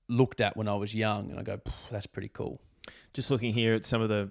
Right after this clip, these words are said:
Speaker 2: quotes that Michael Jordan, uh, gave over time, which, you know, you don't have to look too hard to, to find. I'm wondering if you've lent on any of those sorts of things, things like, you know,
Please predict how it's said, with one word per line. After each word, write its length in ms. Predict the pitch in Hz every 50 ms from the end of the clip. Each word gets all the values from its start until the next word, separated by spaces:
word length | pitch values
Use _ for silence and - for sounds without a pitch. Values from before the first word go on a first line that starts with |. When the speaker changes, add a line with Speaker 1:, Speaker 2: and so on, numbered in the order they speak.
| - _ -
Speaker 2:
quotes 420 | - - 131 120 120 - - -
that 160 | 131 - -
Michael 300 | 113 113 107 101 117 113
Jordan, 580 | 104 101 113 113 113 110 113 107 104 107 107 98 - -
uh, 260 | 104 107 104 107 110 107 107 104 -
gave 280 | 104 120 110 107 107 104
over 200 | 110 107 104 107
time, 400 | - - 120 113 113 113 110 107
which, 340 | 107 101 - - - - - _ -
you 80 | 117
know, 80 | 110 107
you 140 | 107 104 107
don't 140 | 113 110
have 100 | 107 104 -
to 60 | 107
look 140 | 101 101 -
too 180 | - - 104
hard 300 | 95 110 110 107 104 101
to, 240 | - - 107 104 101 - - - - - - - - _ _
to 100 | - 127
find. 400 | 113 - - 120 117 117 117 110
I'm 80 | 113 113
wondering 360 | 120 123 123 120 117 113 107
if 220 | 107 107 - -
you've 380 | 120 113 113 113 110 107 98 -
lent 460 | - 87 110 117 113 113 117 - 120
on 420 | 113 107 107 104 104 104 95 101 - _
any 200 | - 113 110 107
of 80 | 98 98
those 260 | 104 104 113 110 104
sorts 360 | - - 123 113 107 - -
of 100 | 113 101
things, 320 | - - 107 104 107 101 -
things 200 | 123 113 104 113
like, 160 | 101 101 - -
you 100 | 107 104
know, 220 | 104 101 101